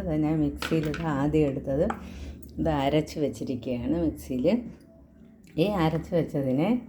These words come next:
ചെറിയ ഗ്ലാസ്സുകളിലൊഴിച്ച്, ഗ്ലാസ്സുകളിലൊഴിച്ച്, ആ, ഫ്രീസറിൽ വെച്ച് ഐസ് കട്ടയാക്കും. ഐസ് കട്ടയാക്കി കഴിക്കുമ്പോൾ വളരെയധികം ടേസ്റ്റാണ്,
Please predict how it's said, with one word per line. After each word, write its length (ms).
ചെറിയ 340
ഗ്ലാസ്സുകളിലൊഴിച്ച്, 1400
ഗ്ലാസ്സുകളിലൊഴിച്ച്, 1200
ആ, 40
ഫ്രീസറിൽ 680
വെച്ച് 260
ഐസ് 240
കട്ടയാക്കും. 680
ഐസ് 240
കട്ടയാക്കി 580
കഴിക്കുമ്പോൾ 520
വളരെയധികം 880
ടേസ്റ്റാണ്, 720